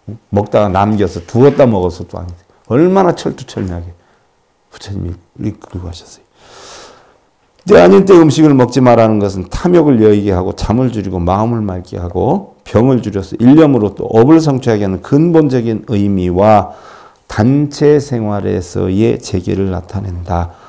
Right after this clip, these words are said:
옛날의 수행승들은 오전에만 공양을 했기 때문에 오후에 먹는 것을 때 아닌 때 먹는 것으로 규정을 했고 율에 어긋나는 것으로 판단을 했는데 시기와 지역의 환경 여건에 따라 변화가 된 요즘에 우리나라에서는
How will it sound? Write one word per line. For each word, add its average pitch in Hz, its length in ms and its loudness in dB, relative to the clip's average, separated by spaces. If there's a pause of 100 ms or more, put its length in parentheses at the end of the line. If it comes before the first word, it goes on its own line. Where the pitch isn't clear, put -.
(160)
옛날의 101 440 0
수행승들은 90 1000 -6
오전에만 107 680 0
공양을 95 460 -6
했기 87 260 -8
때문에 90 400 -4
오후에 120 320 0
먹는 104 320 -2
것을 120 400 0 (420)
때 - 140 -6
아닌 92 260 -4
때 - 120 -8
먹는 90 340 -4
것으로 87 340 -8
규정을 87 480 -10
했고 - 320 -10
율에 123 240 4
어긋나는 92 500 2
것으로 85 280 -10
판단을 95 600 -12
했는데 90 580 -8 (540)
시기와 156 540 4
지역의 117 380 0
환경 104 480 -6
여건에 92 380 -8
따라 95 260 -10
변화가 90 400 -8
된 90 200 -10
요즘에 113 380 -6
우리나라에서는 92 800 -8